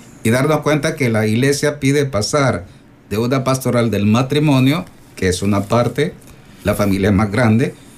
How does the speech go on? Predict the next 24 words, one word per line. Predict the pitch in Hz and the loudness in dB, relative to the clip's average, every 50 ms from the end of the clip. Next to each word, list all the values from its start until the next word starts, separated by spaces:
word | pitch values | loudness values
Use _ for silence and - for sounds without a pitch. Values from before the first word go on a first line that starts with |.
| - - - - - - | -20 -20 -20 -14 -8 -4
a | 110 113 117 | 0 2 2
un, | 135 151 165 175 180 175 - - - - | 2 2 2 0 0 -2 -6 -10 -6 -4
a | 107 120 | -2 0
un, | 135 151 165 160 151 143 - - - - | 0 0 0 0 -2 -2 -4 -8 -8 -4
diríamos, | 110 113 135 139 151 151 151 156 156 127 - | -2 0 2 2 2 2 2 0 -2 -2 -2
a | 131 113 | -2 -2
un | 117 123 143 | 0 0 0
objeto | 147 147 143 147 139 135 - 131 | 0 0 0 -2 -2 -2 0 0
más | 123 120 123 120 - | 2 2 0 0 0
amplio, | 143 147 135 123 - 80 80 80 71 - - - - - - - - | 2 2 2 2 0 -2 -6 -8 -8 -10 -12 -18 -20 -20 -20 -10 -6
que | - 95 | -2 0
es | 110 | 0
la | 107 101 | 0 -2
familia. | - - 90 98 113 113 107 87 76 - - - - - - - - - - - | -2 -2 0 0 2 2 0 -2 -4 -6 -10 -18 -20 -20 -20 -20 -20 -20 -20 -10
Por | - - - | -4 -2 0
eso | 127 127 151 | 0 2 2
decimos, | 156 147 139 - 156 143 123 104 101 - - - - | 0 0 0 0 0 2 2 0 -2 -4 -10 -12 -8
hay | - 110 117 110 | -4 -4 -2 -2
que | - 135 | -2 0
diferenciar | 131 135 135 135 123 120 120 120 117 - - 135 127 117 | 0 0 -2 -2 -4 -2 -2 -2 -2 -2 0 0 2 2
entre | 107 107 - - - | 2 0 0 0 -2
teología | 90 87 98 92 87 85 87 - 113 117 127 135 123 | -2 -2 -2 -2 -2 -2 -2 -2 -2 0 2 2 2
del | 127 131 127 | 2 2 2
matrimonio | 135 139 135 139 147 151 151 139 135 135 147 156 160 | 2 0 0 0 0 0 0 2 2 2 0 -2 -4